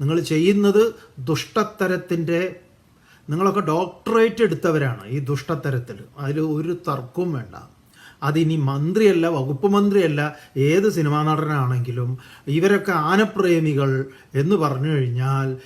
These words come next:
ഇവരൊക്കെ ആനകളെ ഈശ്വര നിന്ദ ചെയ്യുന്ന, കൊടിയ പാപം ചെയ്യുന്ന, ഇവിടെ പറഞ്ഞ പാപത്തെ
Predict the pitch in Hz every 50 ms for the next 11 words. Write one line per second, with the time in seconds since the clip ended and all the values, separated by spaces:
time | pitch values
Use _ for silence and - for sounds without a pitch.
0 | - - 156 147 165 160 156 156 - 156 139 147 151 160 170 180 185 165 156 143
1 | 139 139 139 139 139 135 - - - - - - _ - 185 156 190 190 - -
2 | 220 202 190 190 196 196 - - - 151 151 151 160 160 165 180 190 196 214 202
3 | 160 160 151 135 135 135 127 127 127 135 135 135 139 143 - - - - - 143
4 | 131 - - - 165 160 165 160 196 196 202 208 202 - 165 165 170 180 202 208
5 | 208 196 156 165 151 139 135 135 127 120 131 139 135 135 131 - 151 147 165 175
6 | 165 - 170 156 156 147 151 160 156 160 - - - _ - 156 156 170 185 196
7 | 208 202 220 214 208 - - 226